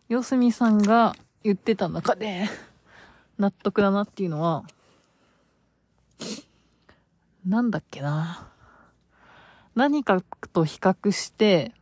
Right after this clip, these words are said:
でも最終的に一番大事なのは、健康的な体ですよ、みたいなのをね、言ってて。そういえば写真撮ったな。あの、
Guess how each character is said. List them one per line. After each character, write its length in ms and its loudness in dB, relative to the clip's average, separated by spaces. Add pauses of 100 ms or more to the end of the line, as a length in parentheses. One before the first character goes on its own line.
(1700)
で 120 6
も 80 4
最 240 6
終 200 2
的 220 -2
に 240 0
一 220 0
番 320 2
大 240 4
事 120 0
な 120 0
の 160 0
は、 340 -6 (1120)
健 260 0
康 140 0
的 300 -2
な 240 0
体 360 0
で 120 0
す 160 -8
よ、 100 -10
み 140 -12
た 100 -14
い 80 -14
な 160 -20 (320)
の 120 -18
を 40 -18
ね、 260 -16 (220)
言 140 2
っ 0 -
て 180 -2
て。 240 -14 (420)
そ 180 -2
う 40 2
い 40 2
え 40 0
ば 140 -6
写 160 -4
真 240 0
撮 100 0
っ 20 -2
た 140 -6
な。 240 -8 (640)
あ 160 0
の、 260 -2